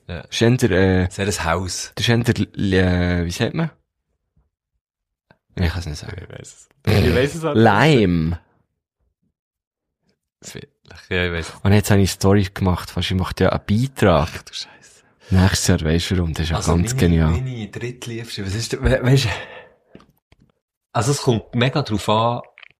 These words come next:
Speaker 1: es kommt eben wirklich mega drauf an, in was, für was.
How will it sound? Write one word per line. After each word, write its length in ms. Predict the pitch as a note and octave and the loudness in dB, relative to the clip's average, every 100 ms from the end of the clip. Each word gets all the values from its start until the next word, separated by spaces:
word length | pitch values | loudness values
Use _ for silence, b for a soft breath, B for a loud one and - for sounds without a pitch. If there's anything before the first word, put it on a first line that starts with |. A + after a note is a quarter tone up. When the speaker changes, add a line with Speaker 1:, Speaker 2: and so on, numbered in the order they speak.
| _ _ - | _ _ -6
Speaker 1:
es 140 | - | -4
kommt 180 | G#2+ G2 | -2 -2
eben 220 | G#2 F#2+ | -2 -2
wirklich 300 | G#2 - - | -2 -4 -6
mega 260 | G#2 G2+ G#2+ | -6 -6 -6
drauf 240 | F#2+ F2+ | -8 -6
an, 240 | F#2 G2 - _ _ F2+ F2 _ _ | -6 -8 -12 _ _ -10 -10 _ _
in 180 | G2 F2 | -4 0
was, 600 | E2 F2 F2+ - - - b b b b | 0 0 -4 -8 -12 -12 b b b b
für 360 | - - G#2+ A2+ | -4 2 2 4
was. 500 | G2+ D#2 D2+ - | 2 2 -2 -10